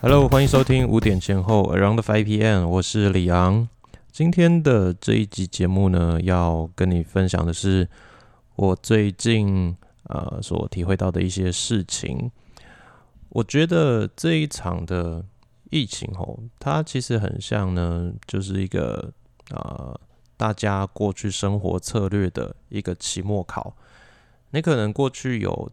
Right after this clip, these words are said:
自己很喜欢、很习惯的一个生活方式，你也会觉得说，“嗯，这样子生活就很好啦，我可能不需要再多特别思考我未来要怎么样发展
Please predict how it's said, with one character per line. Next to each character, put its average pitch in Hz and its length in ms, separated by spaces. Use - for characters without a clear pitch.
自 - 100
己 - 460
很 104 180
喜 95 240
欢、 101 520
很 87 320
习 95 240
惯 104 260
的 95 100
一 101 60
个 98 160
生 104 220
活 95 120
方 98 280
式， 104 260
你 117 120
也 110 80
会 131 120
觉 107 160
得 104 120
说 110 500
，“嗯， 95 260
这 123 140
样 113 180
子 98 300
生 110 240
活 95 120
就 98 460
很 95 120
好 104 220
啦， 87 380
我 104 180
可 98 140
能 87 260
不 110 100
需 104 260
要 98 300
再 101 400
多 104 340
特 113 180
别 95 140
思 - 240
考 92 220
我 92 220
未 107 100
来 87 160
要 92 420
怎 92 160
么 92 60
样 98 200
发 92 220
展 92 320